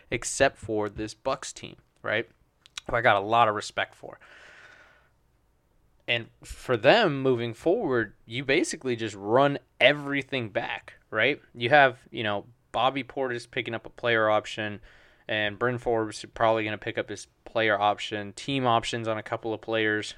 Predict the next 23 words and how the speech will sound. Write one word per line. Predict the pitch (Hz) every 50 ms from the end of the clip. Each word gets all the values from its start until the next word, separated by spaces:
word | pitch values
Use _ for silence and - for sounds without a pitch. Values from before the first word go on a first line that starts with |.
| - -
right? | - 107 107 110 -
But | - 76
you | - -
probably | - - - 110 107 117 127 127
bring | 117 - 123 123 120 117
back | 117 110 113 113 -
P | - - 123
J | 110 110 113 113
Tucker. | 113 - - 117 101 - - 104 104 113 - - - - - - - - _ _
You | - 107 104 95 - _
bring | - 113 - 110 110 120 127 117
back, | 117 113 110 113 - - - -
you | - 117
know, | 104 101 98 98 101 98 - _ _ _ _ _ - - _ _
d-, | - - - - - - -
your | 85 120 120
big | 120 - 135 131 123
three | 120 - 117 123 127 127 127
that | 113 113
are, | 101 101 101 92 -
are | - 104 101 101 95 _ _ -
signed | - - 120 110 110 113 120 113
forever, | - - 113 104 - 107 104 98 101 104 113 113